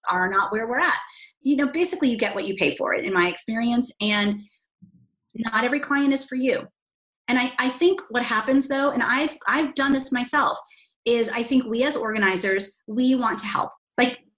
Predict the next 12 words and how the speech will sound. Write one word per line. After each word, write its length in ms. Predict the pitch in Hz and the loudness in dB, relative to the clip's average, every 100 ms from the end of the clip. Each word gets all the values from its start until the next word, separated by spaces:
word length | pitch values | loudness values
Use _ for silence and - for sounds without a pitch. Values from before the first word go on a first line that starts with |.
| 220 | -4
we 300 | 247 294 302 | 2 2 2
all 480 | 233 240 262 262 262 269 | 0 2 2 2 -2 -2
have 260 | 226 190 | -2 0
big 160 | 214 202 | -2 -2
hearts. 500 | - 254 247 - 220 | 0 0 0 -2 -4
We 180 | 233 247 | -2 0
want 220 | 220 220 | 0 -2
to 60 | - | -2
help. 380 | - 226 214 196 | 2 2 2 -2
We, 180 | 226 - | -2 0
and 80 | 226 | 2
I, 160 | 240 | 2